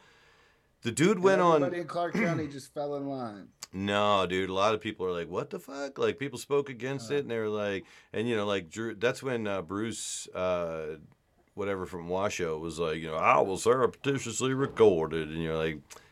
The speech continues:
Speaker 1: Eh, I don't think so. I just think you said
Speaker 2: So
Speaker 1: something
Speaker 2: no,
Speaker 1: stupid
Speaker 2: th-,
Speaker 1: on
Speaker 2: this
Speaker 1: a
Speaker 2: is the chance for Republicans to actually fucking be Republicans.
Speaker 1: Yeah.
Speaker 2: Yes, there's this fucking technology out there that can fuck us with everything that we say, and people can hear it if we act stupid and say dumb shit.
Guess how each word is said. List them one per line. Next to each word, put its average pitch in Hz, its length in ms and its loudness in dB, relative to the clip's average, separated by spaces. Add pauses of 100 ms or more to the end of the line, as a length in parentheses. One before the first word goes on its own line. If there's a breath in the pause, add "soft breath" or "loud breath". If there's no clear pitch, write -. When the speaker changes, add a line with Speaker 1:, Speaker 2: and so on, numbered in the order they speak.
(140 loud breath)
Speaker 1:
Eh, 254 360 8
I - 40 10
don't 339 180 4
think 330 220 6
so. 87 320 6
I 98 40 2
just 127 200 -2
think 143 220 4
you - 60 -4
said 131 180 -2
Speaker 2:
So 131 80 0
Speaker 1:
something 104 160 -2
Speaker 2:
no, - 60 -2
Speaker 1:
stupid 123 320 4
Speaker 2:
th-, - 20 0
Speaker 1:
on 98 100 2
Speaker 2:
this 82 80 -2
Speaker 1:
a 82 40 -2
Speaker 2:
is 80 100 -8
the - 160 -6
chance 220 420 -6
for 190 160 -4
Republicans 185 720 -6
to - 200 -12
actually 139 320 -10
fucking 147 360 -10
be 139 140 -8
Republicans. 123 880 -12 (120)
Speaker 1:
Yeah. 76 240 -4 (380)
Speaker 2:
Yes, 190 340 -4
there's 151 200 -6
this 151 140 -8
fucking 185 320 -6
technology 139 680 -6
out 104 160 -8
there 107 140 -8
that 113 120 -10
can 110 140 -10
fuck - 320 -8
us - 380 -18
with 117 140 -12
everything 147 400 -6
that 165 100 -6
we 175 100 -4
say, 113 480 -6 (380 soft breath)
and 127 120 -6
people 160 240 -6
can 180 160 -6
hear 151 260 -2
it 147 100 -2
if 147 80 -8
we 139 120 -2
act 127 200 -4
stupid 135 400 -6
and 127 100 -10
say 123 160 -6
dumb 120 240 -4
shit. 156 400 -6